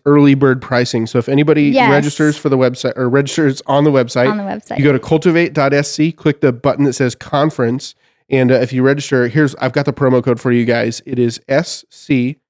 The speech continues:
Speaker 1: kind sixteen. So S C like Sandals Church,
Speaker 2: Mm-hmm.
Speaker 1: kind sixteen. And, uh, that'll get you ten dollars off. The tickets are fifty bucks.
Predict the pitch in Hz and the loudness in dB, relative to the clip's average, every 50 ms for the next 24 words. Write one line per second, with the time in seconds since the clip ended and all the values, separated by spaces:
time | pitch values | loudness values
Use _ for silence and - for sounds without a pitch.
0 | _ _ _ _ _ 151 135 123 127 127 127 127 123 135 139 - _ _ _ - | _ _ _ _ _ -2 0 0 2 2 0 0 -2 -2 -6 -8 _ _ _ -8
1 | - 143 123 - - - - 127 113 113 107 - 127 120 113 131 135 - - - | -6 -6 -6 -6 -8 -4 -2 0 0 0 -2 -2 -4 -2 0 -2 -2 -4 -4 -6
2 | 147 143 131 123 120 - - - 120 127 156 156 - 127 123 120 - - 254 240 | -4 -4 -2 -4 -4 -6 -6 -4 -2 -2 -2 -4 -4 -6 -6 -6 -6 -6 -6 -6
3 | 220 233 240 - _ _ 143 135 123 120 120 123 123 135 - _ _ _ _ - | -4 -6 -8 -8 _ _ -2 0 0 0 0 -2 -2 -6 -8 _ _ _ _ -8
4 | - - 143 - - - - 139 131 117 110 107 - 123 123 120 117 117 117 117 | -6 -6 -4 -4 -6 -4 -2 0 2 2 0 -2 -2 -2 0 0 0 0 0 -2
5 | 110 107 117 127 127 139 131 151 151 - 123 117 - - - - - 139 131 131 | -2 -2 0 0 0 0 -2 -4 -6 -6 -6 -8 -8 -12 -14 -6 -2 0 0 2
6 | 131 131 127 120 120 127 127 120 113 101 110 143 147 - - - - 180 165 151 | 2 2 2 2 2 2 0 0 -2 -4 -4 -4 -4 -6 -6 -4 -4 -4 -4 -4
7 | - 147 - - 143 - - 131 139 156 - - - - | -6 -6 -4 -4 -4 -4 -2 -2 -2 -2 -2 -4 -10 -20